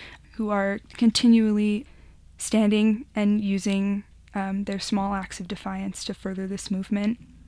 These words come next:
I think it has been difficult in many ways to discuss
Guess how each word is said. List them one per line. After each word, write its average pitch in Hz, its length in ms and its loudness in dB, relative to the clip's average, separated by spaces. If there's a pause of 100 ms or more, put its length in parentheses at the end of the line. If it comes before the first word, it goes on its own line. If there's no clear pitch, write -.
(560)
I 233 80 4
think 233 360 2
it 214 140 0
has 208 220 0
been 208 180 6
difficult 240 680 0 (100)
in 226 160 2
many 220 220 2
ways 226 560 -4
to 214 240 -4
discuss - 720 -6